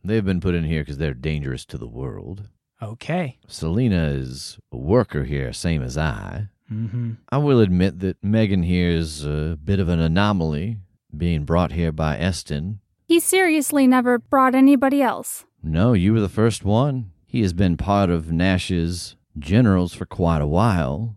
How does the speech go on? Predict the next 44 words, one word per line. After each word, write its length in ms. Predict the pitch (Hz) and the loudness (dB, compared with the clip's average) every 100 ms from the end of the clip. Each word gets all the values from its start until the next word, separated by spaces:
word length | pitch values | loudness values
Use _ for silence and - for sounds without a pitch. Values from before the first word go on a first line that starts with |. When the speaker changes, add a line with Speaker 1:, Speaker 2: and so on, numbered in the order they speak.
| - | -8
Speaker 1:
and 280 | 73 73 69 | -4 -4 -2
in 120 | 80 | 0
all 160 | 101 98 | 2 2
the 100 | 90 | 0
times 420 | 113 110 104 82 | 0 2 2 0
that 120 | 90 | -2
I 160 | 95 90 | 0 0
have 480 | 90 82 78 73 80 | 0 0 -2 -6 -10
been 280 | 87 80 101 | -8 0 2
on 440 | 92 85 82 82 - | 4 2 2 -2 -6
calls 400 | - 95 95 90 | -4 0 0 0
with 200 | 78 78 | -4 -6
him 500 | 73 87 80 90 104 - | -2 -2 -2 -4 -8 -10
or 160 | 76 80 | -8 -8
communicated 680 | - 82 101 92 90 82 80 | -4 0 2 0 0 -2 -2
with 140 | 80 | -2
him 340 | 76 85 95 87 | -2 0 0 0
and 160 | 80 | 0
the 120 | 82 71 | -2 -2
others, 640 | 98 82 78 107 107 - _ _ | -2 0 -2 -6 -10 -18 _ _
I've 220 | 65 71 | -8 -6
never 240 | 78 80 80 | -2 -2 0
met 260 | 82 92 | 0 0
him 160 | 78 80 | 0 -2
except 280 | 78 92 - | -4 -6 -6
for 100 | 85 | -4
that 220 | 87 80 | -4 -4
one 240 | 85 98 87 | -2 0 0
time, 640 | 110 107 85 76 104 98 _ - | 0 0 0 -2 -6 -10 _ -14
and 240 | 87 92 | -8 -6
it 100 | 98 | -4
is 160 | 90 80 | -4 -2
not 120 | 92 | -4
something 300 | - 90 98 | -2 -2 -2
I 80 | 87 | -2
would 200 | 80 73 | -2 -4
care 220 | - 101 | -2 -2
to 100 | 87 | -2
do 180 | 85 82 | -4 -6
again. 480 | 76 76 57 50 95 _ | -4 -6 -8 -10 -16 _
Speaker 2:
Don't 160 | 110 113 | -12 -8
worry 160 | 139 151 | -4 -2
about 280 | 160 165 | -2 -2
that. 300 | 190 196 151 | -2 -2 -2